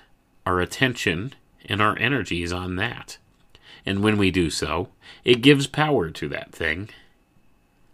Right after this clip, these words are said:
The power of intention. You see how they, they draw your intention, your attention, your will towards this other thing. And this is the whole basis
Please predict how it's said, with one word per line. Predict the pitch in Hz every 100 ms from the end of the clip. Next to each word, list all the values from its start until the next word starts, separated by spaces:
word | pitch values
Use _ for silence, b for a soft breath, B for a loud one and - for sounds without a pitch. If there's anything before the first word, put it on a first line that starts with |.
| _
The | -
power | - 113 107 107
of | 101 110
intention. | 113 - 131 - - - -
You | 80
see | - 90 110
how | 107 85
they, | 85
they | 82 78 90
draw | 82 85 80
your | 92 82 71 -
intention, | 95 87 113 120 - 82 151 b b b b b b b -
your | 110 101
attention, | - 98 139 - 78 - 85 123 - _ _ _ _ _ -
your | 90 90
will | 73 87 80 85 147 - _ B B B B
towards | - 120 104 -
this | 98 -
other | 85 82
thing. | - 78 82 120 131 B B B _ -
And | 120
this | 170 180
is | 180
the | 143
whole | 110 107
basis | 85 95 87 - 85 -